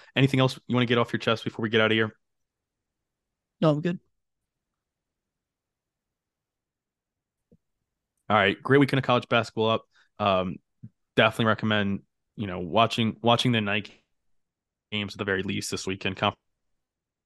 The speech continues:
Speaker 1: plays hit, hit, hitting off. Um, you know, t-, in, in the morning, if you're at the gym, turn on, turn on some college basketball on a Saturday. I mean, there's no reason to be watching this, this garbage ass N F L, these garbage kinda N F L games. I mean, come on.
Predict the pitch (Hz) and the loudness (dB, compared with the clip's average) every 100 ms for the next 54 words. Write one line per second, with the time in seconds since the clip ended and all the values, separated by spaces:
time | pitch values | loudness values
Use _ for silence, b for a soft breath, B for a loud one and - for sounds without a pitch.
0 | _ _ _ _ _ - 104 - 98 104 | _ _ _ _ _ -10 -10 -2 -2 -2
1 | - 110 - 104 104 98 - 107 104 95 | -6 -6 -4 -4 -4 -6 -4 -2 0 2
2 | 95 95 - B B - 101 95 87 - | 0 0 -8 B B -2 2 2 0 -4
3 | 92 90 - - - _ - 113 113 117 | -4 -4 -8 -12 -12 _ -8 -4 -2 0
4 | 120 127 123 117 - 107 104 104 95 92 | 4 4 4 2 0 0 -2 -4 -6 -6
5 | 92 - 120 104 101 101 B B B - | -6 -2 0 0 -2 -6 B B B 0
6 | 170 131 101 90 87 - 90 - - 95 | 2 2 0 0 -2 -4 -6 -8 -8 -8
7 | 90 - 90 85 85 80 - 95 92 98 | -8 -6 -6 -6 -6 -8 -8 -6 -4 0
8 | 117 110 107 104 98 104 - 98 95 92 | 0 2 2 2 -2 -6 -8 -2 0 0
9 | 95 95 92 B B B B _ - - | -4 -6 -8 B B B B _ -16 -16
10 | - 92 92 - 95 - 87 87 90 90 | -8 -6 -6 -6 -6 -2 -2 -2 -4 -6
11 | - 90 87 82 82 87 - _ 87 95 | -6 -8 -6 -4 -4 -6 -12 _ -8 -6
12 | 92 - - - 85 - - - - _ | -6 -6 -8 -10 -10 -12 -18 -20 -20 _
13 | - 57 90 - 90 - 76 95 87 82 | -16 -14 -10 -12 -12 -12 -12 -12 -12 -14
14 | 78 | -14